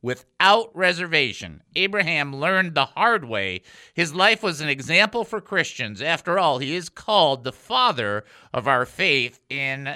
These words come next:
the New Testament. Next, sometimes judgment from God comes at times that people would not expect.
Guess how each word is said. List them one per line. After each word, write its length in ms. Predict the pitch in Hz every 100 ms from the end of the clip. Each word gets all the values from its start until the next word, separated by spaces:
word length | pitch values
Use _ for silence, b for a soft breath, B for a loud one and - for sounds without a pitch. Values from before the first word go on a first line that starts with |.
| 139
the 140 | 143
New 220 | 139 139
Testament. 760 | 135 170 156 - 151 131 120 127
Next, 380 | 175 220 208
sometimes 580 | - 214 208 220 220 185
judgment 580 | 127 147 190 196 214 214
from 220 | - 214
God 380 | 165 147 135 139 B B B -
comes 380 | - 196 226
at 240 | 262 262 -
times 600 | - 175 151 147 170 165
that 180 | 160 -
people 320 | 160 160 180
would 200 | 180 143
not 220 | 147 143
expect. 800 | 143 - - 247 196 123 _ -